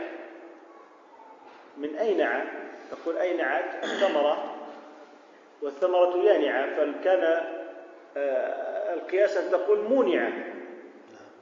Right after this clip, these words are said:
ويافع من أيفع، تقول شاب يافع على وزن فاعل، مع أن المقيس فيها موفع.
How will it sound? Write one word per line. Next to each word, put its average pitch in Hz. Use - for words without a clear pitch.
ويافع 190
من 160
أيفع، 156
تقول 151
شاب 160
يافع 175
على 127
وزن 170
فاعل، 160
مع 139
أن 160
المقيس 170
فيها 175
موفع. 170